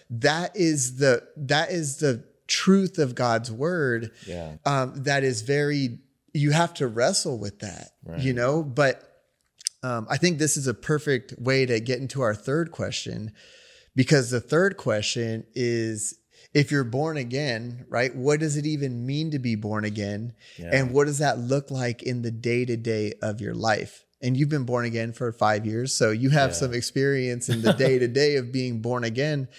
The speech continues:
Speaker 2: Right.
Speaker 1: But for our listeners, uh, we should explain, um, how they can know if they're born again. And then also, should they want to become born again, we should explain to them how they can become born again.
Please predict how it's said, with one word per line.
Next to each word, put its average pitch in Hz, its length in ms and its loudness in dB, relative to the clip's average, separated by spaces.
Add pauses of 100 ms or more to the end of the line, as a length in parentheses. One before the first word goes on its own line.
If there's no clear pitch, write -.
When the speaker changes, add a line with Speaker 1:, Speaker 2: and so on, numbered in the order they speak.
(120)
Speaker 2:
Right. 85 200 -4
Speaker 1:
But 135 160 8
for 143 120 0
our 120 160 4
listeners, 151 800 -6 (240)
uh, 117 340 2
we 131 140 4
should 131 260 6
explain, 131 840 -2 (640)
um, 120 280 2
how 147 260 2
they 139 180 2
can 131 260 -6
know 151 240 0
if 170 140 -6
they're 123 120 0
born 113 280 -2
again. 113 460 -2 (100)
And 123 160 0
then 113 140 2
also, 110 840 0 (220)
should 131 240 2
they 117 140 2
want 117 300 -2
to 147 40 -2
become 117 400 -4
born 107 220 -4
again, 101 460 -6
we 113 140 0
should 107 180 -4
explain 110 440 -4
to 104 80 -2
them 98 320 -4 (160)
how 113 160 0
they 101 160 -6
can 117 320 -6
become 104 320 -8
born 104 220 -8
again. 98 380 -8